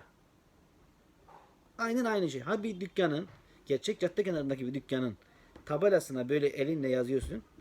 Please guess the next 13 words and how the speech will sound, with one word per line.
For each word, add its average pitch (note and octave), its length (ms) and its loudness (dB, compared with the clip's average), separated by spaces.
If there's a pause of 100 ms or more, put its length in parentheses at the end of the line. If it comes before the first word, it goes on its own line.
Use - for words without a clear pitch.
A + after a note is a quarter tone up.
(380)
Dışarıdan D3 380 2
gelen, C#3+ 220 2
oraya C#3 240 4
girmeye C3 360 0
çalışan A#2+ 400 -6
görüyor. D3 380 0 (460)
Ya F#3+ 180 2
da - 120 -6 (540)
dijital G3 300 0
platformda D3 720 0 (200)
mağazanın D3+ 480 0
profiline D#3 640 -4 (520)
olumsuz E3+ 540 2